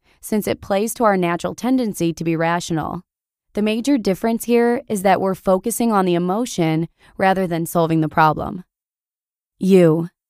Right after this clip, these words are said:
"You put in all that work of shopping and preparing delicious food so you can have a tasty and healthy dinner, and he won't even try it once? That doesn't seem fair to you.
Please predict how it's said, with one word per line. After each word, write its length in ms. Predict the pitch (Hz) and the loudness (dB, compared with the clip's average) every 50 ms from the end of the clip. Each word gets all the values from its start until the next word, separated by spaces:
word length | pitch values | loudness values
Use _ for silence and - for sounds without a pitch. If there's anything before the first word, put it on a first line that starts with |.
| _ _ _ _ _ _ _ _ _ _ | _ _ _ _ _ _ _ _ _ _
"You 160 | 196 208 247 | -2 -2 -2
put 160 | 240 - 302 302 | 0 0 2 2
in 180 | 294 262 233 - | 2 2 0 0
all 180 | 202 202 208 233 | -2 -2 0 0
that 180 | 262 269 233 220 | 2 0 0 0
work 200 | 202 208 202 - | -2 -2 -2 -4
of 120 | 202 185 | -6 -6
shopping 600 | - - 202 185 185 202 - - 202 202 208 190 | -4 -4 -2 -2 -2 -2 0 0 0 2 2 2
and 120 | 175 175 | 2 2
preparing 400 | - 196 - - 196 202 202 214 | 0 -2 -2 0 -2 0 0 0
delicious 520 | 226 214 214 196 196 202 - 202 190 - - | 0 0 0 -2 -2 -2 0 -2 -2 -2 -4
food 360 | _ - 233 226 196 185 175 | _ 0 2 2 2 2 -2
so 120 | - - | -2 -2
you 100 | 190 190 | -2 -2
can 140 | 180 208 190 | 0 0 0
have 160 | 202 190 180 | 0 0 -2
a 80 | 180 165 | -2 -6
tasty 480 | _ - - 190 208 208 - - 226 214 | _ -8 -6 -6 -6 -6 -4 -2 0 2
and 100 | 196 185 | 2 2
healthy 320 | 180 196 196 - 196 180 | 2 0 0 0 -2 -2
dinner, 440 | 165 151 175 165 170 185 208 220 220 _ _ _ _ _ - - | 2 0 2 2 2 2 0 0 -4 _ _ _ _ _ -10 -2
and 140 | - 208 190 | 0 2 4
he 80 | 214 | 6
won't 180 | 233 247 262 262 | 6 6 6 6
even 240 | 269 262 240 233 214 | 4 4 2 0 -2
try 240 | 180 - 202 190 202 | 0 0 0 2 2
it 180 | 226 208 - | 2 0 0
once? 520 | 170 170 165 170 214 254 269 - - - _ _ _ _ _ _ _ _ _ | 0 -2 0 0 0 -2 -2 -4 -6 -18 _ _ _ _ _ _ _ _ _
That 120 | - 220 | -4 0
doesn't 300 | 214 285 302 302 349 311 | 2 2 4 4 2 2
seem 200 | - 302 285 254 | 6 4 4 4
fair 260 | - - 180 196 226 277 | 4 0 -2 -4 -4 -6
to 160 | 277 - 240 | -4 -2 0
you. 360 | 196 165 160 - - - 170 | 2 2 2 0 -4 -8 -12